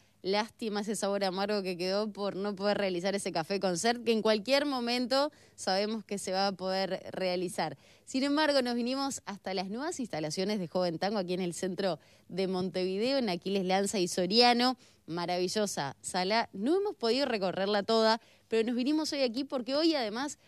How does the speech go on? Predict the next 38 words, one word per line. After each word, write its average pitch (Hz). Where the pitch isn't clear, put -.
empieza 247
esta 233
edición 233
número 247
treinta 214
y 208
tres 285
del 185
Festival 202
Internacional 190
de 180
Tango 240
y 175
estamos 202
con 185
parte 202
de 196
los 180
integrantes 180
de 170
la 151
Asociación 170
Civil 175
Joven 165
Tango 226
y 196
sobre 214
todo 277
con 254
su 214
presidente 196
Jean-Pierre 190
Rubinstein, 214
a 185
quien 185
le 180
agradecemos 175
muchísimo. 175